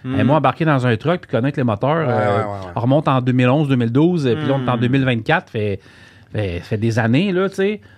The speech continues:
Speaker 2: Euh, t'as pas vieilli en passant, là, me semble, là.
Speaker 1: Hey, merci, hein.
Speaker 3: Toujours
Speaker 1: Euh,
Speaker 3: aussi
Speaker 1: oui.
Speaker 3: beau.
Speaker 2: Ben oui.
Speaker 1: Merci.
Speaker 3: Ouais.
Speaker 1: Hmm.
Speaker 2: Puis, euh, ouais, c'est ça. Fait que ça a été tout un, euh, tout un parcours. Puis je me rappelle, hein, on se donnait un coup de main. J'étais, je pense que je t'avais travaillé ta V A D. Puis
Speaker 1: C'était
Speaker 2: toi, tu
Speaker 1: tellement beau ce qu'on vivait.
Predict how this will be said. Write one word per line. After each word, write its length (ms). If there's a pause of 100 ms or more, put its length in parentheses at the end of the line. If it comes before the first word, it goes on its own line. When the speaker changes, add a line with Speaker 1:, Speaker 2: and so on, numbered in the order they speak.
(160)
Speaker 2:
Euh, 80
t'as 100
pas 140
vieilli 260
en 80
passant, 420
là, 120
me 80
semble, 280
là. 120
Speaker 1:
Hey, 40
merci, 480
hein. 140
Speaker 3:
Toujours 220
Speaker 1:
Euh, 60
Speaker 3:
aussi 160
Speaker 1:
oui. 40
Speaker 3:
beau. 220
Speaker 2:
Ben 240
oui. 260
Speaker 1:
Merci. 360
Speaker 3:
Ouais. 40
Speaker 1:
Hmm. 960
Speaker 2:
Puis, 240
euh, 200
ouais, 200
c'est 80
ça. 140 (100)
Fait 100
que 60
ça 80
a 20
été 180
tout 180
un, 40
euh, 400
tout 160
un 80
parcours. 320
Puis 80
je 60
me 80
rappelle, 360
hein, 160 (160)
on 300
se 60
donnait 180
un 40
coup 120
de 60
main. 120
J'étais, 180
je 220
pense 120
que 0
je 60
t'avais 180
travaillé 300
ta 120
V 140
A 160
D. 100
Puis 120
Speaker 1:
C'était 180
Speaker 2:
toi, 100
tu 60
Speaker 1:
tellement 500
beau 180
ce 100
qu'on 100
vivait. 320